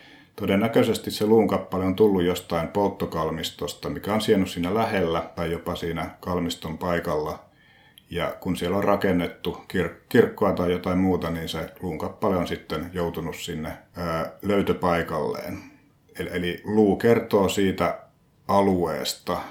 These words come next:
ja siitä ihmistoiminnasta, minkä keskelle sitten tuhat, yli tuhat vuotta myöhemmin, kun tämä, ää, vainaja on poltettu jossain ja haudattu jollakin menoilla,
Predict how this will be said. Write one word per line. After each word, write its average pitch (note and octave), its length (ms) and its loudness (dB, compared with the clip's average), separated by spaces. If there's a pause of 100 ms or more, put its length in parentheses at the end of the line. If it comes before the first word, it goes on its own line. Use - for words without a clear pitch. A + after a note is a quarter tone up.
(160)
ja F2 120 -8
siitä E2+ 400 -6
ihmistoiminnasta, E2+ 1200 -4 (500)
minkä F2 240 -6
keskelle E2+ 500 -2
sitten - 480 -10 (720)
tuhat, F2+ 360 -4
yli F#2 180 -2
tuhat F2+ 240 -2
vuotta F#2 240 0
myöhemmin, F2+ 600 0
kun E2 140 -8
tämä, E2 200 -6
ää, E2 480 -8 (120)
vainaja F#2 580 4
on F2 160 -4
poltettu F2+ 500 2
jossain E2 560 -2
ja E2 100 -6
haudattu E2 760 -6 (220)
jollakin E2+ 540 -2
menoilla, F#2+ 640 2